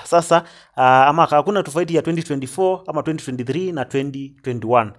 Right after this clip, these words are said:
Vile mambo yalikuwa twenty twenty-one ndio mambo yako sasa hivi. Yaani ni kampeni kabisa kabisa. Hata in fact, hata sasa hivi, ah, mtu ambaye sio Mkenya, nilikwambia kwamba akifika hapa nchini Kenya,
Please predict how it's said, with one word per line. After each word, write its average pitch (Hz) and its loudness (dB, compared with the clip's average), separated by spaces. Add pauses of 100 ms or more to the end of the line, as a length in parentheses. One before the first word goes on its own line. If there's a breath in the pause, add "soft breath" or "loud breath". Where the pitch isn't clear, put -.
(340 soft breath)
Vile 185 2
mambo 175 0
yalikuwa 151 2
twenty 156 -4
twenty-one 143 -4 (280)
ndio 127 -4
mambo 135 -2
yako 123 0
sasa 117 -6
hivi. 110 -6
Yaani 165 0
ni 156 -8
kampeni 139 -2
kabisa 117 -6
kabisa. 117 -4 (420 loud breath)
Hata 165 4
in 151 -2
fact, 190 2
hata 160 2
sasa 139 0
hivi, 147 -4
ah, 127 6
mtu 151 -2
ambaye 139 6
sio 139 -4
Mkenya, 123 -8
nilikwambia 113 -6
kwamba 117 -4
akifika 147 -4
hapa 170 0
nchini 143 -4
Kenya, 127 0